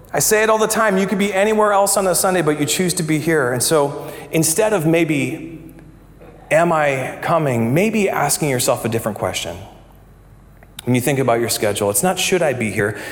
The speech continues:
but instead, "Why am I here?" Why are you here? Is it to learn and receive? Is it to, is it out of duty or routine? Your friends, community, is it to go deep and grow? Because all those things are good, amen.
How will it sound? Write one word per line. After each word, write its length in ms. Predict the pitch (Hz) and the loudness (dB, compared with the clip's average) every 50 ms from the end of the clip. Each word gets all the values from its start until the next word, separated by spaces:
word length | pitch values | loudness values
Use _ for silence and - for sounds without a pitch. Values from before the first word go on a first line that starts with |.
| - - - - | -14 -12 -6 -2
but 80 | 123 | -2
instead, 380 | 117 117 - - 139 127 113 104 | 0 0 0 0 0 -2 0 0
"Why 220 | 107 107 104 104 | 0 2 2 0
am 180 | 87 101 101 98 | 0 -2 -2 -2
I 140 | 90 87 85 | -4 -6 -8
here?" 360 | - - 95 - - - - - - - - - - - - - - - - - - - - - - - - - - - - - - - - - - - - - - - - - - - - - - - - - - | -8 -8 -10 -10 -10 -14 -16 -20 -20 -20 -20 -20 -20 -20 -20 -20 -20 -20 -20 -20 -20 -20 -20 -20 -20 -20 -20 -20 -20 -20 -20 -20 -20 -20 -20 -20 -20 -20 -20 -20 -20 -20 -20 -20 -20 -20 -20 -20 -20 -20 -20 -8 -2
Why 180 | 156 170 196 | 0 2 2
are 160 | 185 180 196 185 | 4 2 2 0
you 200 | 156 123 110 95 | 0 -2 -4 -6
here? 420 | - - 101 92 - - - - - - - - - - - - - - - - - - - - - - - - - - - - - - - - - - | -6 -8 -8 -8 -10 -10 -14 -16 -20 -20 -20 -20 -20 -20 -20 -20 -20 -20 -20 -20 -20 -20 -20 -20 -20 -20 -20 -20 -20 -20 -20 -20 -20 -20 -20 -20 -10 -4
Is 120 | 110 117 | -2 -2
it 100 | 113 107 | -2 0
to 100 | - 117 | 0 0
learn 440 | 107 110 135 151 156 156 156 160 156 | 0 2 2 2 2 0 0 -2 -2
and 140 | 135 113 101 | -2 -2 -2
receive? 480 | 98 95 - - 139 143 143 143 139 123 | -2 -2 -2 -2 -2 -2 0 -2 -2 -2
Is 120 | 107 - | -4 -6
it 100 | 107 - | -6 -6
to, 160 | - 101 104 - - - - - - - | -6 -8 -8 -8 -12 -18 -20 -14 -8 -4
is 80 | - | -2
it 60 | 127 | 0
out 60 | 123 117 | 0 0
of 120 | 107 95 | 0 0
duty 500 | - 131 139 143 151 147 147 143 143 - | 2 2 2 2 0 -2 -4 -6 -8 -8
or 120 | - 117 107 | -6 -4 -2
routine? 680 | 98 101 101 - - 143 139 147 147 143 143 143 143 | -2 -2 -2 -2 -2 -2 -2 -2 -2 -2 -4 -6 -8
Your 100 | 120 113 | -8 -8
friends, 500 | 104 - - 151 151 156 156 156 151 147 | -6 -4 0 0 2 2 2 0 -2 -2
community, 400 | - - 123 131 139 143 143 139 | -2 -2 0 0 2 0 0 -2
is 100 | 131 117 | -2 -4
it 80 | 110 101 | -6 -6
to 60 | 117 | -4
go 120 | 117 113 107 | -4 -4 -4
deep 380 | 104 - 120 135 147 151 - | -2 -2 -2 -2 -2 -2 -4
and 140 | 127 113 107 | -4 -4 -2
grow? 600 | - 135 139 143 151 151 151 147 156 170 - - - - - - - - - - - - - - - - - - - - - - - - - | 0 2 2 2 2 2 0 -2 -4 -8 -10 -14 -16 -18 -20 -20 -20 -20 -20 -20 -20 -20 -20 -20 -20 -20 -20 -20 -20 -20 -20 -20 -20 -18 -6
Because 160 | - 147 147 | -2 2 2
all 120 | 180 202 | 4 4
those 180 | 202 202 175 - | 2 0 0 0
things 160 | 196 185 160 | 0 0 0
are 100 | 170 151 | 0 0
good, 360 | 127 160 180 175 151 123 113 | 2 2 2 4 2 2 0
amen. 840 | 104 - 131 139 131 139 147 143 120 101 92 95 95 - - - | -2 -2 -2 0 0 0 0 0 0 -2 -4 -8 -10 -14 -16 -18